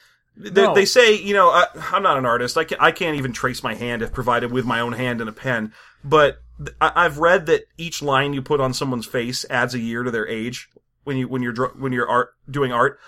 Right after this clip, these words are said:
Speaker 1: All of these people in this book walked among the dinosaurs.
Speaker 2: <laughs> It is amazing how much they were just like, "You know, I think this guy looks okay,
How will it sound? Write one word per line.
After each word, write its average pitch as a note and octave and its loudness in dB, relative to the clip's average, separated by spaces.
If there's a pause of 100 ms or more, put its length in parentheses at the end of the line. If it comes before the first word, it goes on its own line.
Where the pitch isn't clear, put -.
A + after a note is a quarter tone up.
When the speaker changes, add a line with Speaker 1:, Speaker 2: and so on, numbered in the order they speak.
(200)
Speaker 1:
All A3 8
of G#3 6
these F#3 -8
people D#3 -4
in C#3+ 0
this C#3+ 0
book C#3 0
walked C3 4
among B2 0
the A2+ -8
dinosaurs. G#2 -6
Speaker 2:
<laughs> - 4
It G3+ 2
is F3 -2 (140)
amazing E3 -2 (160)
how E3+ 4
much D#3+ 2
they D#3 0
were D#3 2
just D#3 -10
like, D#3 0 (380)
"You C4+ -8
know, D4 4 (340)
I F#3+ -2
think D#4+ -4
this - -2
guy E3+ 2
looks D#3+ -4
okay, C#3 -4